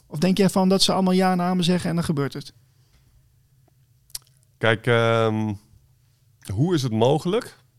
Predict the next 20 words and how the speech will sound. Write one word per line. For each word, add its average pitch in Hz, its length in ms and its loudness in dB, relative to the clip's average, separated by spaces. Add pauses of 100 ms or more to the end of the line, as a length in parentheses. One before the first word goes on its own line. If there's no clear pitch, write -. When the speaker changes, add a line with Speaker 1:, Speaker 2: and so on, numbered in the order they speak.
(500)
Speaker 2:
dat 110 180 -2
wij 127 400 0 (580)
vijftig 170 520 -2
jaar 127 220 0
lang 127 400 -4
in 120 120 -4
het 104 120 -4
Westen, 117 500 -4 (1600)
eh, 107 420 -2
een 110 140 -6
schuldgroei 151 680 -6
hebben 107 260 -4
van 101 120 -6
tussen 139 300 -8
de 104 100 -6
zes 117 260 -6
en 107 60 -6
de 95 80 -4
acht - 200 -12
procent, - 580 -8